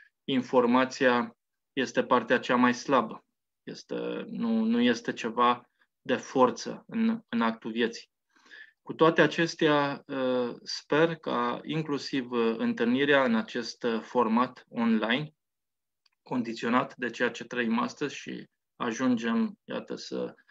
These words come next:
comunicăm tot mai mult în astfel de medii și, în general, existența să fie transferată tot mai mult în astfel de medii.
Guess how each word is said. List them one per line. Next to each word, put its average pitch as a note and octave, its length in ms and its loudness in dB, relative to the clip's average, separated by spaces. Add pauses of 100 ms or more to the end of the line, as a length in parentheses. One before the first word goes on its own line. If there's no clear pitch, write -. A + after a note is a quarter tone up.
(160)
comunicăm A#2+ 580 0
tot C#3 160 0
mai B2+ 180 4
mult A2+ 300 0
în A2+ 220 0 (200)
astfel B2 380 -2
de A#2 100 -2
medii C3 480 -4 (180)
și, A#2+ 480 -10
în C3 180 -2
general, C3 580 4 (260)
existența A#2+ 720 0
să A2+ 180 -6
fie A#2+ 220 -2
transferată A#2 640 -2
tot A#2+ 160 -4
mai A#2 160 0
mult A#2+ 280 -2
în A2+ 240 -2 (260)
astfel A#2+ 380 -4
de A#2 100 0
medii. D3 520 -2